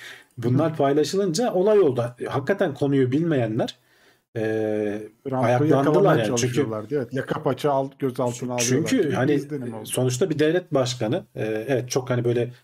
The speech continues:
Speaker 1: toplumu germiş bir durumda da olsa ta-, ta-, şeyleri, destekçileri de var biliyorsun. Seçimi kaybettiğinde bu onların meclis binası basıldı, bir şeyler oldu geçen sene.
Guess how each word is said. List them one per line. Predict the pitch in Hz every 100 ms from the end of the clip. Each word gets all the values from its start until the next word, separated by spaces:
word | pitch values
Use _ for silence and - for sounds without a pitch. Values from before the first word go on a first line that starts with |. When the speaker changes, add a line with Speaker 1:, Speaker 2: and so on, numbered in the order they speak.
| _
Speaker 1:
toplumu | 131 123 135 131
germiş | 120 117 135 123
bir | 135 120
durumda | 123 127 151
da | 156
olsa | 110 - 226 - - _
ta-, | - 135 123
ta-, | 123 127 139
şeyleri, | 123 135 147 156
destekçileri | 120 - 139 - 165 160
de | 139
var | 101
biliyorsun. | 101 123 123 101 - _ _ _ _
Seçimi | - 120 123 123
kaybettiğinde | 127 123 117 120 123 123 139
bu | 127 113
onların | 120 120
meclis | 117 107 123 -
binası | 120 113 123 117
basıldı, | 110 117 123
bir | 123
şeyler | 120 127
oldu | 123 98
geçen | 98 98 104
sene. | 95 - 180